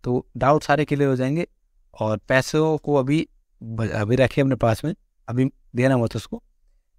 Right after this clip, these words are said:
वीडियो को ख़त्म होने के बाद, अ, पूरा देख के उसके बाद पैसों का देना, पैसों को देना अगर देना है तो, ठीक है? तो यहाँ पर दोस्तों,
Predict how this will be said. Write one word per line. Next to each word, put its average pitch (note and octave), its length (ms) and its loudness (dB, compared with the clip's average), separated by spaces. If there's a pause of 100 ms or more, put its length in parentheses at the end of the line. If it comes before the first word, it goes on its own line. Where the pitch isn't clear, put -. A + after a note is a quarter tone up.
वीडियो D3 260 2
को G3 240 0 (260)
ख़त्म C#3+ 220 -4
होने C#3 200 2
के D3+ 80 0
बाद, B2 360 0
अ, A#2 180 -8 (380)
पूरा C3+ 140 2
देख B2+ 280 -2
के C#3+ 180 0 (600)
उसके A#2 200 -4
बाद C#3 280 2 (100)
पैसों A#2+ 280 0
का A#2+ 100 2
देना, A2+ 320 0 (120)
पैसों A#2 240 0
को B2 80 0
देना B2 300 2
अगर A2+ 240 0 (180)
देना G#2+ 180 0
है G2+ 120 0
तो, - 280 -10
ठीक C3+ 120 -6
है? - 60 -8 (880)
तो C#3 60 0
यहाँ D3 120 2
पर F#3 100 2
दोस्तों, F#3 380 -4